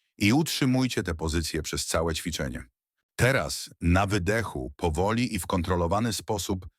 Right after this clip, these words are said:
zacznijcie jednocześnie opuszczać przeciwległą rękę i nogę,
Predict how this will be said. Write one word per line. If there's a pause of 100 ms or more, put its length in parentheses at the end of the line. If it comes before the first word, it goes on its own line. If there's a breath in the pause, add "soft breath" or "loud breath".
(240)
zacznijcie
jednocześnie
opuszczać
przeciwległą
rękę
i
nogę,